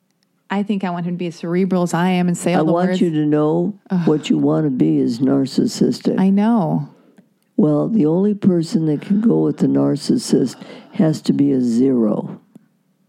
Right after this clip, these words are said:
Speaker 1: And that's just a shell of a man, right?
Speaker 2: Yes.
Speaker 1: And I don't want that. See, I teeter-totter between being my feminine.
Speaker 2: Then would you please respect him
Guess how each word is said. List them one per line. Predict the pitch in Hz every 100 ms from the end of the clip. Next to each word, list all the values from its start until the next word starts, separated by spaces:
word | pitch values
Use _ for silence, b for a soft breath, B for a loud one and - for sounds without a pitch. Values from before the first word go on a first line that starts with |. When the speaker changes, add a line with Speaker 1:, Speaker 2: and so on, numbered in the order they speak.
| _ _ _ _ _ _ _
Speaker 1:
And | - 180 175
that's | 170
just | 175
a | 156
shell | - - 160
of | -
a | 151
man, | 151 135 - 143
right? | 147 170
Speaker 2:
Yes. | 156 143 131 -
Speaker 1:
And | 185 175
I | 170
don't | 170 175
want | 202 160 156
that. | 127 139 -
See, | -
I | 190 220
teeter-totter | - 226 208 202 190
between | 185 180 - 175 165
being | 175 175 175 170
my | 160
feminine. | 160 175 190 220
Speaker 2:
Then | 226 170
would | 170 147
you | 165
please | 160 - 196 196 202 202 196
respect | 175 165 151 - - 180 180 -
him | 170 135 123 110